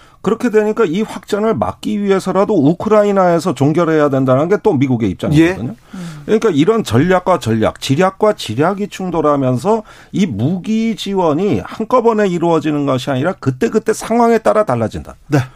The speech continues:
Speaker 1: 이게 지금 우리로서는 매우 민감하고 그 곤혹스러운 측면이에요.
Speaker 2: 이일팔육님께서 "미국이 세계 질서를 지키는 게 아니라 세계 혼란을 일으키고 있네요." 이런 얘기도 하셨습니다. 최성우님은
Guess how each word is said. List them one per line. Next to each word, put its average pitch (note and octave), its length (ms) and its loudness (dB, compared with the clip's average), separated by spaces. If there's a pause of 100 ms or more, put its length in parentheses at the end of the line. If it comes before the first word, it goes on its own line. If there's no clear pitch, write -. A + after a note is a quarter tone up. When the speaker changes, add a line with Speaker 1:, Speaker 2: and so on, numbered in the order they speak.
(320)
Speaker 1:
이게 G#3+ 240 2
지금 A3+ 260 0
우리로서는 F3+ 1040 0
매우 F#3+ 380 0
민감하고 D3 800 0
그 A2+ 140 -4
곤혹스러운 C#3 560 -4
측면이에요. F2+ 260 -10
Speaker 2:
이일팔육님께서 E3 960 2
"미국이 F3 400 -2
세계 G3 360 -4
질서를 E3+ 420 -4
지키는 F#3+ 400 -2
게 F#3+ 80 2
아니라 D3 340 2
세계 E3+ 380 -4
혼란을 E3+ 560 0
일으키고 E3 480 -2
있네요." G3+ 420 2
이런 D#3+ 340 4
얘기도 D#3 320 2
하셨습니다. C3+ 460 -2
최성우님은 F#3+ 800 2